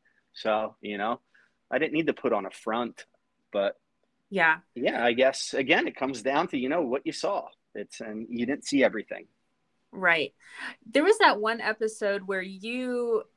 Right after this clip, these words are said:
Speaker 2: I guess in your green screen, you said something like, um, you know, "I'm kind of a jerk. I'm arrogant, but I'm also charming," you know? <laughs> And so you kinda, like, get your way.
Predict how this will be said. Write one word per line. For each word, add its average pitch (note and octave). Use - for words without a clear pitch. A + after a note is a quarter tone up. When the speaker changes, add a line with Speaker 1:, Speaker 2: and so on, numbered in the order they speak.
Speaker 2:
I G3+
guess B3+
in A#3
your F#3+
green F#3+
screen, E3+
you E3+
said F3+
something F3+
like, E3
um, D#3
you G#3
know, F3
"I'm F3
kind E3+
of E3
a E3+
jerk. B3
I'm B3
arrogant, A#3
but G3
I'm G3+
also G3+
charming," F3+
you F3
know? E3+
<laughs> -
And B3+
so -
you G#3
kinda, G#3
like, F#3+
get -
your F3+
way. F3